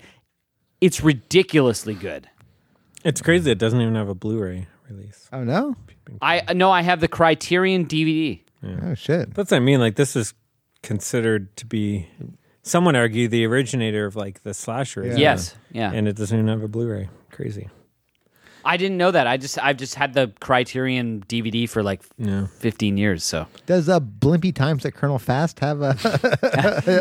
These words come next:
Speaker 3: a Blu-ray or
Speaker 2: Maddie
Speaker 3: what?
Speaker 2: cannot get over this guy.
Speaker 3: <laughs>
Speaker 2: I think, yeah, Colonel Blimp is considered, a, I think, a big film. I don't know.
Speaker 3: <laughs> Just a silly name. <laughs>
Speaker 2: Um, it does have a Bluray.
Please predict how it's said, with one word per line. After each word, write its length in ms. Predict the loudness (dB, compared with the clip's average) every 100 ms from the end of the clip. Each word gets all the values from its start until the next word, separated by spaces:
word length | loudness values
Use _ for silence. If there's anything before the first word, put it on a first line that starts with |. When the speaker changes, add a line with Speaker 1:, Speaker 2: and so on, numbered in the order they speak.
| 2
Speaker 3:
a 40 |
Blu-ray 340 | 0 2 4 4
or 20 |
Speaker 2:
Maddie 220 | 4 4
Speaker 3:
what? 160 | 4 4
Speaker 2:
cannot 260 | 4 2
get 160 | 2 2
over 240 | 4 2
this 220 | 2 2
guy. 180 | 0 -2 -4 -2
Speaker 3:
<laughs> 300 | 0 -2 -2
Speaker 2:
I 100 | 0
think, 200 | 2 2
yeah, 200 | 2 2 2
Colonel 240 | 2 2
Blimp 280 | 4 2 4
is 160 | 2 2
considered, 520 | -2 0 0 2 0
a, 220 | 2 2
I 40 | 2
think, 160 | 0
a 20 |
big 220 | 0 -2 -4
film. 320 | -4 -4 -2
I 40 |
don't 280 | -4 -4 -6
know. 420 | -10 _ 2 2 2 -2
Speaker 3:
<laughs> 80 | -2
Just 20 | 2
a 120 | 2
silly 500 | 2 2 2 2 0
name. 460 | 0 0 0 -2 -2
<laughs> 60 | -4 -8 -10 _ -16 -14 -14 -14 -14 _ -18 -14 -12 -4 -4 -2 -6 -6 -10 _ _ _ _ _ _ _ _ _ -2
Speaker 2:
Um, 260 | 0 2
it 160 | 0 4
does 240 | 4 4
have 160 | 0 -4
a 80 | -4
Bluray. 500 | -4 -2 -4 -6